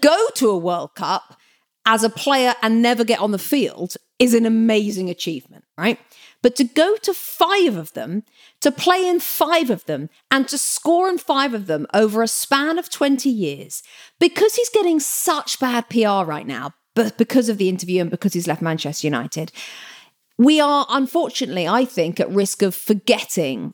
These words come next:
the joy that he also provides us. And I don't want to forget that, Brendan. So let's just not forget that and revel. I don't think you like him much, do you?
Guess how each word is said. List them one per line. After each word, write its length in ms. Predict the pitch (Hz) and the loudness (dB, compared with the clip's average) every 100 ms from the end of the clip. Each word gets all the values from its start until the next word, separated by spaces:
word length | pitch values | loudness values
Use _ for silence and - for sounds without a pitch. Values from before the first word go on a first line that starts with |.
| _ | _
the 160 | 185 190 | 0 0
joy 400 | - 202 202 220 | 2 2 4 2
that 120 | 220 | -2
he 220 | 214 233 | -2 0
also 320 | 220 226 - 226 | 0 -2 -4 -4
provides 560 | 220 202 175 180 - | -6 -2 -2 -2 -6
us. 320 | 53 - - - - - | -12 -8 -10 -10 -4 2
And 100 | 262 | 4
I 60 | |
don't 280 | 302 339 220 | 4 2 2
want 240 | 247 240 220 | 2 0 -4
to 80 | |
forget 340 | 226 214 180 - | -4 -2 -4 -6
that, 200 | 143 135 | -12 -10
Brendan. 420 | 151 143 143 147 - _ - | -8 -8 -8 -12 -16 _ 0
So 140 | 240 | 2
let's 300 | 269 370 - | 4 0 -2
just 180 | 349 - | -2 2
not 360 | 254 311 330 | 2 2 0
forget 360 | - 165 135 - | -8 -12 -12 -10
that 340 | 151 147 - - - | -6 -6 -8 -14 -4
and 400 | 185 175 180 170 - - 196 | 0 2 2 0 -6 -6 0
revel. 560 | 208 269 247 185 175 | 4 4 2 -2 -2
I 80 | - | -4
don't 240 | 214 311 262 | -4 -2 -2
think 140 | 196 | -2
you 80 | 208 | 0
like 280 | 233 247 196 | 2 0 -2
him 80 | |
much, 140 | 147 160 | -4 -2
do 80 | 202 | 0
you? 240 | 160 | 0